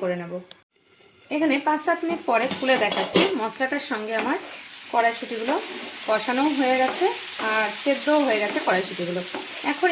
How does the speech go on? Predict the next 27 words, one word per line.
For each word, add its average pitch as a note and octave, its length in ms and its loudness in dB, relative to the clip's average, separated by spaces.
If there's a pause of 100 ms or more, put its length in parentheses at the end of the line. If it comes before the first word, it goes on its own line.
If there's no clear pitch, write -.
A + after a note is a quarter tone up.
এর B3+ 140 0
মধ্যে A3 240 0 (160)
যে C#4 80 4 (200)
আলুটা D4+ 300 2 (100)
সেদ্ধ G3 220 -4 (120)
করে C#4 200 0
রেখেছিলাম G3+ 380 -2 (100)
আমি, A#3 120 -2 (440)
সেই C4+ 140 0 (140)
আলুগুলো D4+ 300 2 (120)
দিয়ে G3 200 0
দিচ্ছি। F3+ 320 -6 (720)
আর G3+ 120 4 (240)
আলুগুলো C#4+ 380 2 (520)
দিয়ে G#3+ 220 0 (340)
এইভাবে C#4+ 280 0 (260)
একটু - 180 -4 (120)
নেড়ে G3+ 240 2
নেবো, F3+ 220 -2
আর G#3 60 0 (140)
আলুগুলো D4+ 280 2 (140)
একটু - 220 -4 (100)
ভেঙে A#3 240 0
ভেঙে A#3+ 240 0
দেবো G3+ 140 0 (180)
মাঝে G#3 220 -2
মাঝে G3+ 140 -4